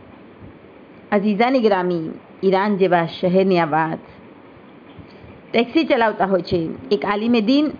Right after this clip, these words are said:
અંદરથી હરમમાંથી બહાર આવે છે, ટેક્સી રોકે છે, બેસી જાય છે. ત્યાં તો એક બીજી વ્યક્તિ હાથ બતાવે છે, ઓલો ટેક્સી ડ્રાઈવર ટેક્સી રોકે છે, "ક્યાં જવું છે?" બોલે, "અહીંયા જવું છે." બહુ નજીકનું સ્ટેશન હતું.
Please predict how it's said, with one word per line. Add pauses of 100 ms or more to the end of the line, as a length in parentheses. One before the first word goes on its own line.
અંદરથી (1040)
હરમમાંથી
બહાર
આવે
છે, (1200)
ટેક્સી
રોકે
છે, (360)
બેસી
જાય
છે. (380)
ત્યાં
તો
એક
બીજી
વ્યક્તિ
હાથ
બતાવે
છે,
ઓલો
ટેક્સી
ડ્રાઈવર
ટેક્સી
રોકે
છે, (720)
"ક્યાં
જવું
છે?"
બોલે,
"અહીંયા
જવું
છે."
બહુ
નજીકનું
સ્ટેશન
હતું.